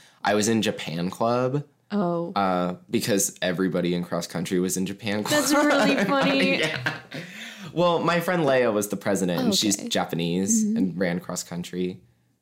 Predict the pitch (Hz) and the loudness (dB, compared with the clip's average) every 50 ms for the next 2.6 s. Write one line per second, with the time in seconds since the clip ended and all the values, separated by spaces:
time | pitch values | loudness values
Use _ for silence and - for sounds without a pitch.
0 | _ _ _ - - - 87 87 87 78 87 - - - - _ _ _ _ _ | _ _ _ -6 -2 0 0 2 2 0 0 -4 -6 -10 -20 _ _ _ _ _
1 | _ - - - - - - - - - 123 131 143 135 156 151 131 110 110 110 | _ -8 -6 -6 -6 -8 -10 -6 -2 2 2 4 4 4 4 4 4 4 4 2
2 | 110 107 104 - - - 92 90 87 87 87 - | 2 2 0 -2 0 0 0 2 2 0 -2 -4